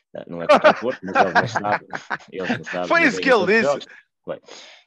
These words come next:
Speaker 1: eh, não sabem, não veem os outros jogos, portanto, é, é, é,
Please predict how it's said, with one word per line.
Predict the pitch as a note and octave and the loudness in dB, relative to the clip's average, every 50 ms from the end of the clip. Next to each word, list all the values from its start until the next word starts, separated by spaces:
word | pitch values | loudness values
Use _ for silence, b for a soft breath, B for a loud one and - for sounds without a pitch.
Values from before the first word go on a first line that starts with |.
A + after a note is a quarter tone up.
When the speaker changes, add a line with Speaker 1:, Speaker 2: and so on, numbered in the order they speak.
| B - | B -6
Speaker 1:
eh, | F#2+ G2 F#2+ F#2+ F#2 | -4 -2 -2 -2 -2
não | F#2 G2+ G2 | -2 -4 -6
sabem, | - - G#2 G#2 G#2 F#2+ G2+ | -6 -4 -2 -2 -2 -2 -2
não | G2 G2+ F#2+ | -4 -4 -6
veem | E2 G2+ G2+ G2 | -6 -8 -8 -8
os | F#2+ D#2 F#2 | -10 -10 -10
outros | G2 - - - | -12 -12 -12 -8
jogos, | F#2+ A2 A#2 A2+ - - | -4 -4 -4 -4 -6 -18
portanto, | _ - F2 D2 _ - D2+ D2+ C#2+ B1+ - | _ -16 -16 -16 _ -18 -16 -14 -14 -12 -10
é, | - D#2 D#2 C#2+ A1 A1 - - - | -8 -8 -8 -8 -10 -12 -14 -12 -10
é, | C#2 D#2+ | -10 -10
é, | D#2 E2+ - - - D2 D#2+ | -10 -10 -14 -14 -14 -16 -16